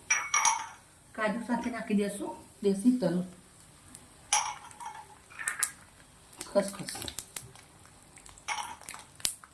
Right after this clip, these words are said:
ચારથી પાંચ નંગ ઇલાયચી.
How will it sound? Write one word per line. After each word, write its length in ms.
ચારથી 400
પાંચ 220
નંગ 200
ઇલાયચી. 480